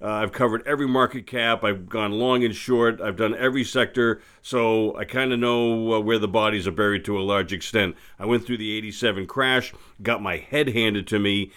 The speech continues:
and learned that I didn't like that. And so I went back and read hundreds of books and studied everything I could to, to become better at this. And I got my M B A, the whole nine yards. And I discovered technical analysis, reading charts, volume, et cetera.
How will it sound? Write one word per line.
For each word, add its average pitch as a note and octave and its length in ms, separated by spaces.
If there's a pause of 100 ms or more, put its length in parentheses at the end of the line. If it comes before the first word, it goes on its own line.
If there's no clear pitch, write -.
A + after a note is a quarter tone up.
(160)
and G#2+ 220
learned A2+ 320
that G#2+ 180
I G2+ 60
didn't G#2 260
like B2+ 240
that. G#2 280
And G2 140
so A2 160
I G#2+ 60
went G#2 220
back A2 240
and G2+ 100
read G2 240 (260)
hundreds C#3 460
of G#2+ 160
books G#2 380 (300)
and G#2 140
studied A#2 560 (340)
everything D3+ 400
I A#2+ 100
could A2+ 380
to, A2+ 340
to A#2+ 140
become G#2 380
better G#2 340
at F2 160
this. F2+ 260
And A#2 180
I G#2 40
got A#2 160
my A2 100
M A2+ 160
B G#2+ 160
A, A2 160
the G#2 100
whole A#2+ 140
nine A2 220
yards. G2+ 320 (340)
And C3+ 100
I C#3 60
discovered C#3+ 440
technical A#2 440
analysis, F2+ 500
reading A#2+ 300
charts, G#2+ 420
volume, G#2+ 600 (180)
et G#2+ 140
cetera. G#2+ 520